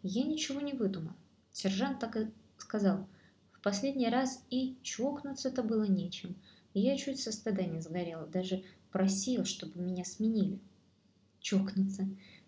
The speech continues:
Выпить на радостях с тем, кто в поту и в пыли соскочит с верблюда.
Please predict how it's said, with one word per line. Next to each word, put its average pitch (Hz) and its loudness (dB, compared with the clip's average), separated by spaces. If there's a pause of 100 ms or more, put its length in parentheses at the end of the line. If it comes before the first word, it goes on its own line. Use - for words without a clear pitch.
(100)
Выпить 196 2
на 185 4
радостях 208 0
с - -12
тем, 220 -2
кто - -6
в 196 -6
поту 196 0 (100)
и 190 0
в - -8
пыли 240 0
соскочит 208 -4
с - -2
верблюда. 190 2